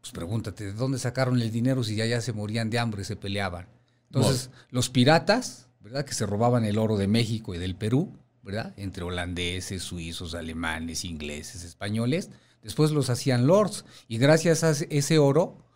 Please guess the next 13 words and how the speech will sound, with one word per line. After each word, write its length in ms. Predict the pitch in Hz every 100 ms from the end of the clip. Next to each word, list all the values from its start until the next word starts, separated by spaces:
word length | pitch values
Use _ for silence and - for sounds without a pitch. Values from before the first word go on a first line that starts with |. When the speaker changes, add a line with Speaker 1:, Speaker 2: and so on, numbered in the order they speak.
| _
Speaker 1:
Europa 440 | 104 120 120 180
se 100 | 170
hizo 240 | 127 92 87
rico. 560 | 90 180 - 165 160 - _ _ _ - _
Speaker 2:
Con 160 | - 113
oro 180 | 123 110
mexicano. 400 | 98 101 - -
Speaker 1:
Claro, 500 | 98 98 113 156 143
y 40 |
con 200 | 123 98 107
oro 180 | 131
del 180 | 127 104
Perú, 560 | 101 90 120 190 220